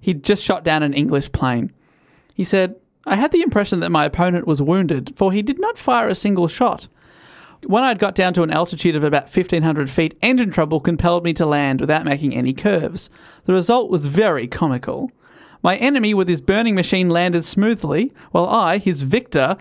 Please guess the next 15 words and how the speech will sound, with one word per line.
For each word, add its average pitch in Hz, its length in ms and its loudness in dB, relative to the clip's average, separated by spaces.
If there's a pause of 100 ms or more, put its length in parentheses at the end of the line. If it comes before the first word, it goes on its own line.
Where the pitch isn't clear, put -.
(260)
came 277 220 2
down 254 180 2
next 233 200 -2
to 180 120 2
him 160 140 0
in 160 220 2
barbed 185 360 0
wire 175 300 2
of 160 80 0
our 147 100 2
trenches 165 480 -2
and 160 140 0
my 156 140 2
machine 160 580 0
overturned." 160 760 0